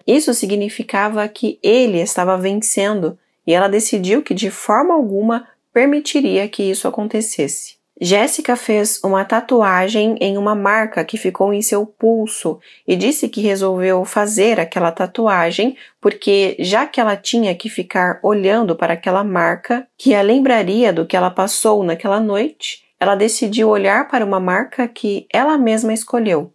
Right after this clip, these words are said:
Explicou que aquele é um símbolo de conscientização para casos como o dela. E ela não gosta de ser vista como uma vítima,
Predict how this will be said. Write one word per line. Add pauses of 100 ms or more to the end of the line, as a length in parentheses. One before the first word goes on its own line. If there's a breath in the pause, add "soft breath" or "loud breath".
(100)
Explicou
que
aquele
é
um
símbolo
de
conscientização
para
casos
como
o
dela. (280)
E
ela
não
gosta
de
ser
vista
como
uma
vítima,